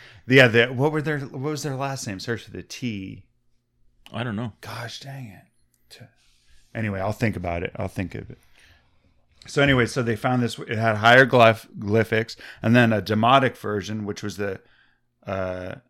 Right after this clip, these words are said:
Speaker 1: and
Speaker 2: So
Speaker 1: then
Speaker 2: Dem-, Demot-
Speaker 1: a Greek.
Speaker 2: Demotic is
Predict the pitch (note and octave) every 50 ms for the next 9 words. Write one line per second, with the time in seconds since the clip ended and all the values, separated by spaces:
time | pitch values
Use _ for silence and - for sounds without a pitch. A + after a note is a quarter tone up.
0 | _ _ _ _ _ _ _ _ _ _ _ _ _ _ _ _ _ _ _ _
1 | _ _ _ - B2+ A2 A2 A2+ A2 G#2+ G#2 G#2 A2+ A2 A2+ G#2+ A#2 A#2+ A#2+ A#2
2 | C3 C#3+ C3 G#2+ - - - - _ _ _ _ _ - A2+ A#2+ A2 A2+ A#2+ B2
3 | B2 A#2+ A2 A2 A#2 G#2 G#2 G2 F#2+ F#2 - - -